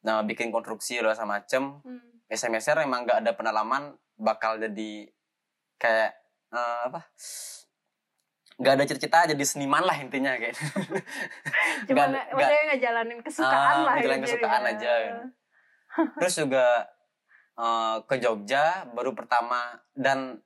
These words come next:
Speaker 1: dan ke Jogja pun
Speaker 2: Hmm.
Speaker 1: cuman coba-coba.
Speaker 2: Oh, oke.
Speaker 1: Istilahnya ya pengen gengsian lah. Eh,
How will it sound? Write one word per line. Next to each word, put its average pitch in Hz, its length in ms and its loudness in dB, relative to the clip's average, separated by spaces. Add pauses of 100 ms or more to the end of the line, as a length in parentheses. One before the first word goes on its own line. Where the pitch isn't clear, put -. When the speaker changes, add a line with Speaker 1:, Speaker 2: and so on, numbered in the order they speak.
Speaker 1:
dan 131 240 0
ke 131 160 -2
Jogja 127 400 0
pun 190 160 -6 (640)
Speaker 2:
Hmm. 240 320 -18
Speaker 1:
cuman 139 320 0 (320)
coba-coba. 117 560 0 (480)
Speaker 2:
Oh, 277 240 -6
oke. 240 320 -12 (240)
Speaker 1:
Istilahnya 143 800 0
ya 135 400 2 (580)
pengen 135 300 2
gengsian 131 560 0
lah. 135 160 0 (960)
Eh, 113 300 2